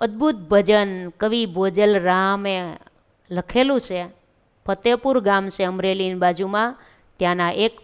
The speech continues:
ભોજલ રામ કવિ થઈ ગયા, બહુ મહાન હતા. એણે કાચબા કાચબીના ભજન ઉપરથી વિશ્વાસ વિશેની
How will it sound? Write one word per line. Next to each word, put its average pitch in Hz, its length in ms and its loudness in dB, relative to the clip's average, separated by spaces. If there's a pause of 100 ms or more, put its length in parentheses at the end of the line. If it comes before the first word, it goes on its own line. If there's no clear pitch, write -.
ભોજલ 185 460 0
રામ 185 340 0
કવિ 180 280 -6
થઈ 170 220 -10
ગયા, 165 160 -6
બહુ 240 340 2
મહાન 170 380 -4
હતા. 165 260 -10 (920)
એણે 220 200 2
કાચબા 233 520 2
કાચબીના 214 840 2
ભજન 202 600 0
ઉપરથી 190 680 -6 (300)
વિશ્વાસ 190 680 0
વિશેની 175 600 -6